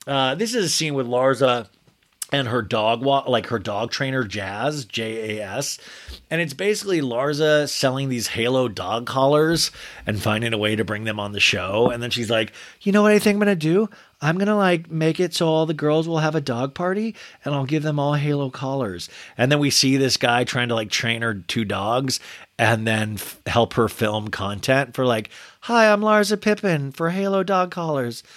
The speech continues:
You know what? I love putting a Halo dog collar on my dog. It obeys when I do." <laughs> The dogs, the dogs, by the way, seem like they're batshit crazy.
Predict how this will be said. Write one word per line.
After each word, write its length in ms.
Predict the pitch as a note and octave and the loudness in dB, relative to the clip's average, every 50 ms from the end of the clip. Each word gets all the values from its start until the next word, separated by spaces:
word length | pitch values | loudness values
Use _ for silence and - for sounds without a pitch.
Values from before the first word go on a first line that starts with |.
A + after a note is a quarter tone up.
| - - - _ _ | -20 -20 -20 _ _
You 120 | - E3+ | -6 -2
know 180 | F3 F#3 F#3 F#3+ | 0 2 2 4
what? 300 | G3 G3+ G3+ G3+ G#3 - _ | 4 4 4 4 2 -2 _
I 100 | - F3+ | -2 0
love 260 | F#3+ G3+ G#3+ A3+ A#3 G3 | 0 2 2 0 0 0
putting 280 | - G3 F3+ F3+ E3+ | -2 -2 -2 -2 -2
a 40 | E3+ | 0
Halo 280 | E3+ E3+ E3+ E3 E3 E3+ | 0 2 2 2 2 2
dog 240 | E3 E3 D#3 D#3 | 2 2 2 2
collar 280 | D3+ E3+ E3 E3 E3 E3 | 0 0 0 0 2 2
on 140 | E3 D#3+ D#3+ | 0 0 0
my 200 | E3 F3 F#3 F#3+ | 0 -2 -2 -2
dog. 400 | F3 F3 D#3 D3 D3 D3+ D#3+ - | 0 0 2 2 2 2 0 -4
It 180 | - F#3 F3+ _ _ _ _ _ | -8 -8 -8 _ _ _ _ _
obeys 560 | - F3+ F3+ F3 F#3+ G3 F#3+ F3+ D#3 C3+ C3 | 0 0 0 2 2 2 4 2 2 0 -2
when 140 | D3+ D#3 D3+ | -4 -4 -4
I 100 | D#3+ D#3+ | -2 -2
do." 460 | D#3+ F#3 G3+ F#3 E3 C3+ G#2+ G2 F#2+ - | -2 -2 -2 0 0 0 -2 -4 -8 -12
<laughs> 60 | _ _ _ _ _ _ _ _ _ _ _ - - - - - - - - - - B2+ - - - | _ _ _ _ _ _ _ _ _ _ _ -14 -12 -12 -10 -10 -12 -12 -12 -6 -6 -6 -6 -6 -12
The 160 | G#2+ A2 A#2+ - D3 | -10 -10 -8 -6 -4
dogs, 400 | C#3+ C3 D3+ D3+ D#3+ E3 C#3+ - | 0 2 2 4 4 2 2 0
the 200 | - B2+ A#2 C#3+ | -4 0 -2 0
dogs, 300 | C3+ C3 D#3+ E3 D#3+ C3+ | 2 4 4 4 4 4
by 60 | B2 | 0
the 80 | B2 A#2 | 0 0
way, 180 | A#2 A2+ A2 A2+ | 0 0 -2 -2
seem 180 | G#2+ - A#2 | -4 -6 -6
like 120 | A2 A2 G#2 | -6 -6 -4
they're 140 | G#2 G#2+ | -4 -6
batshit 480 | F#2+ E2+ A2 G#2+ G#2+ G#2+ - - G#2 F2 | -4 -4 -4 -4 -4 -4 -6 -6 -6 -6
crazy. 480 | - G2+ G2 G2+ G2 F#2+ A#2 C3+ C#3 | -6 -6 -6 -4 -4 -4 -2 -2 -4